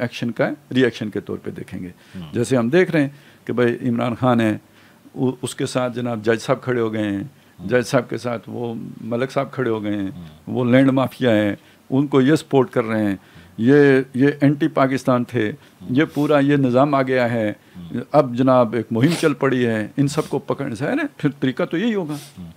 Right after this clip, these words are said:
Speaker 1: लेकिन
Speaker 2: सर
Speaker 1: असल में तो ये, यानी वो जो नया निज़ाम आ रहा है, उसके
Speaker 2: जी।
Speaker 1: लिए ये सारा समेटना बहुत ज़रूरी है। चाइना को ये, ये बकवास नहीं चाहिए।
Speaker 2: हम्म। सर, इसको थोड़ा सा और, अ, ल-, क्लैरिटी के लिए, हम समझते हैं कि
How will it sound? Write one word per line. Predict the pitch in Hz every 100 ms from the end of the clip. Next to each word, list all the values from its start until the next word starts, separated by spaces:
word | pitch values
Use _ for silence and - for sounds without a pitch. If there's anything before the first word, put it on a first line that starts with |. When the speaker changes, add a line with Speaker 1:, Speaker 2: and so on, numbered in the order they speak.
| - -
Speaker 1:
लेकिन | 123 175
Speaker 2:
सर | 165 -
Speaker 1:
असल | 190 285 254
में | 254
तो | 196 202
ये, | 175 175 - 131
यानी | 127 135 135 123
वो | 135
जो | 127
नया | 120 135
निज़ाम | 127 110 117 113
आ | 113
रहा | 147
है, | 123 - _ _ -
उसके | 143 151
Speaker 2:
जी। |
Speaker 1:
लिए | 135 131
ये | 123
सारा | - 117 120
समेटना | 120 - 120 143 143 131
बहुत | 101 98 80
ज़रूरी | 95 90
है। |
चाइना | 98 143 135 135
को | 123
ये, | 117 107 - _ -
ये | 135 117
बकवास | 110 - 107 104
नहीं | 101
चाहिए। | 95 90 - -
Speaker 2:
हम्म। | 151 - - - -
सर, | - 180
इसको | - 185
थोड़ा | - 165
सा | - 165 151
और, | 120 - 120 120
अ, | 113 107 104 92 - 107
ल-, | 107 - - - -
क्लैरिटी | - 117 123 135 107
के | 98
लिए, | 85 80 - _ _ _ - -
हम | 107
समझते | 117 117 - 135
हैं | 127
कि | 120 139 131 131 131 131